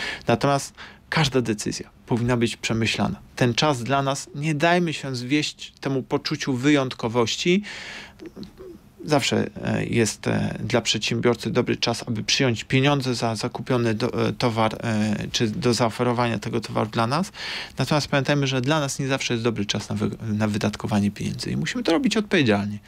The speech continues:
za-, z zastanowieniem się, czego właściwie potrzebujemy, co właściwie już mamy, czy to jest oferta najatrakcyjniejsza z możliwszych, a zatem jaka jest porównywalny, ile kosztuje porównywalny produkt w innym sklepie, w e-commerce, w innym czasie,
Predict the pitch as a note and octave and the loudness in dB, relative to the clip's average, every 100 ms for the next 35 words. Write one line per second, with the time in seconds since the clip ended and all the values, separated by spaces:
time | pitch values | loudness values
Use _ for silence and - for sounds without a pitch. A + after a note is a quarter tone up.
0 | - D3+ F3+ - A3+ G#3 - F3 C3+ G#2+ | -4 2 2 2 2 2 4 2 4 2
1 | G2+ G#2 A#2 - - F4+ F#4 B3+ - B3 | 2 0 -2 -4 0 4 4 2 0 0
2 | A3+ G#3 - G3 D#3+ A2 G2+ G2+ - - | 0 0 0 2 4 2 0 -6 -14 -14
3 | - - - A3 G3+ - - D#3+ D#3 D3 | -14 -12 -8 0 2 2 2 4 4 4
4 | - C3 G#2+ F2 - - - - - - | 0 -4 -6 -8 -12 -16 -18 -4 -2 2
5 | G3 G#3 - C3+ - F3+ G3 F3+ D3+ D#3+ | 2 2 -2 -6 0 0 0 0 0 2
6 | A3 A#3+ G#3+ G3 F3 - F3 E3 - C3 | 2 0 0 -2 -4 -4 -2 -2 -2 -4
7 | B2+ A2+ G#2+ G#2 - - - B2 C#3+ C#3+ | -6 -6 -6 -2 -2 -2 -2 -2 0 0
8 | D3+ C#3+ - - - F#3 - G3+ - D#3 | -2 -2 -8 -4 0 0 2 -2 0 0
9 | D3 C#3 D#3+ F3+ C3+ A#2 D#3 C#3+ - - | 0 0 2 2 0 -2 -2 -2 -4 -4
10 | C3+ - C#3 D#3 C3 D#3 C3+ - A2 G#2 | -4 -4 -2 -2 2 2 0 -2 -4 -4
11 | B2 C3+ D#3+ D3 C#3 - - D#3 - - | -6 0 2 2 2 0 0 0 -2 -6
12 | - D3 - D#3+ D#3 - G#2+ - F#3 F#3 | -4 -4 2 4 4 2 -2 2 4 6
13 | F3+ - - - | 4 2 0 -4